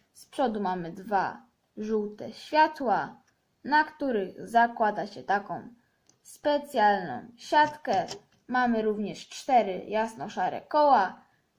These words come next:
Z tyłu mamy element, który wam pokażę pod koniec recenzji. Tutaj może nam stanąć jeszcze jedna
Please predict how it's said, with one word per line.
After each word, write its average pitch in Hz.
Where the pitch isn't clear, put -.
Z -
tyłu 285
mamy 196
element, 269
który 311
wam 220
pokażę 226
pod 277
koniec 208
recenzji. 247
Tutaj 220
może 208
nam 180
stanąć 175
jeszcze 254
jedna 208